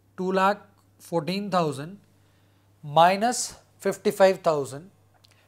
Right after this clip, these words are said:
which is one lakh fifty-nine thousand. Remember, this one lakh fifty-nine thousand is the balancing figure,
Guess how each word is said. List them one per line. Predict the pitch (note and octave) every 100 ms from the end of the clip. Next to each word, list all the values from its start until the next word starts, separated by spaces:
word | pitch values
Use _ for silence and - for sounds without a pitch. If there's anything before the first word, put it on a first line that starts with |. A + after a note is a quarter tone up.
| -
which | D#3+ G3
is | G3+ A3+ A3+ - - - _ _ _ _ _ _ _ _ _ _ _ _ _ _ _ _
one | D3+ E3 F#3
lakh | F#3 E3+ F3+ F3+ - - _ _ _ _ _
fifty-nine | - E3 - - F#3 G3 _ _ _ _ D#3+ D#3 D#3+ E3+ D#3+ C#3+
thousand. | C3+ B2+ A2+ - _ _ _ _ _ _ _ _ _ _ - _ _ _ _ _ _ _ _ _ _ _ _ _ _ _ _ _ _ _ _ _
Remember, | D#3 F3 G3+ F#3+ F#3
this | G#3 -
one | F3+ G#3
lakh | A3 A3+ A3+
fifty-nine | - G#3 G#3 G#3+
thousand | F#3 E3 D#3+ G3+ -
is | F3
the | E3
balancing | E3 D#3 D#3 E3+ F3 G#3 G3
figure, | E3 C3+ D3